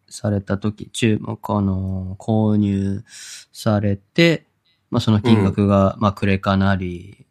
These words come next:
Speaker 1: コンビニなり、いろいろな決済方法で支払われるでしょ？
Speaker 2: うん。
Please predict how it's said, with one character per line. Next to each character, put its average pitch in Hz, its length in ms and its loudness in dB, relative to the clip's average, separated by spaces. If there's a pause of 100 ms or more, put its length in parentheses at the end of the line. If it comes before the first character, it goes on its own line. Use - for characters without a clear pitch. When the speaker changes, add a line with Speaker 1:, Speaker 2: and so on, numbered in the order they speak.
(260)
Speaker 1:
コ 101 140 -2
ン 92 100 0
ビ 92 120 -2
ニ 90 120 -4
な 92 160 -2
り、 98 340 -12
い 95 40 -16
ろ 92 140 -12
い - 20 -14
ろ 87 260 -16
な 87 180 -18
決 98 220 -14
済 92 180 -8
方 95 180 -14
法 98 160 -20
で 98 100 -16
支 - 180 -8
払 98 260 -10
わ 98 80 -12
れ 92 100 -18
る 92 120 -20
で - 60 -16
し - 120 -6
ょ？ 208 100 -6 (680)
Speaker 2:
う 127 60 -2
ん。 104 240 -2